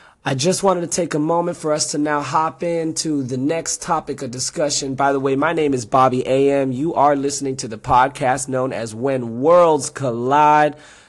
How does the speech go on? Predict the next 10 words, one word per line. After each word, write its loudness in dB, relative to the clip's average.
a -10
podcast 2
dedicated -4
to -10
the -10
communication -8
being -8
a -18
key -6
concept, -2